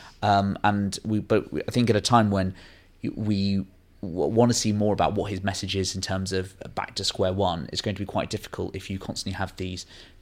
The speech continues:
dilemmas and debates around whether the plan is actually working. And simply saying,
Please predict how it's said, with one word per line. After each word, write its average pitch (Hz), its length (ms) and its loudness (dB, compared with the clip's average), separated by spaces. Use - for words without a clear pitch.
dilemmas 95 460 0
and 95 100 -2
debates 92 360 0
around 92 280 -4
whether 90 120 0
the 92 100 -6
plan 90 180 -4
is 90 100 -4
actually - 240 -2
working. 90 480 -4
And 92 160 -8
simply 101 220 0
saying, 92 340 0